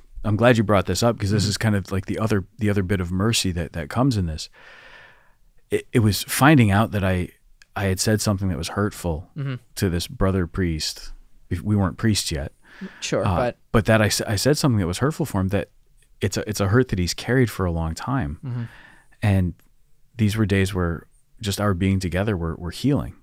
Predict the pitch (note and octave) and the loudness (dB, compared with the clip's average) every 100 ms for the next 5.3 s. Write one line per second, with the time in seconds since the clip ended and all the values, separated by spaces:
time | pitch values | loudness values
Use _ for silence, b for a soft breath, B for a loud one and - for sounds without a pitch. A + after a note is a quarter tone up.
0 | _ G2+ F#2 E2 B2+ D3 - - - A2+ | _ -6 -4 -4 -4 -6 -8 -10 -8 -8
1 | F2+ - _ _ _ _ _ _ _ - | -10 -16 _ _ _ _ _ _ _ -20
2 | b b b b b b b b b b | b b b b b b b b b b
3 | b _ _ _ _ _ _ _ _ - | b _ _ _ _ _ _ _ _ -6
4 | A#2+ G2+ A#2 - E3+ F#3 - G#2 G2 F#2 | -2 2 2 2 2 2 4 2 2 -2
5 | - - | -4 -8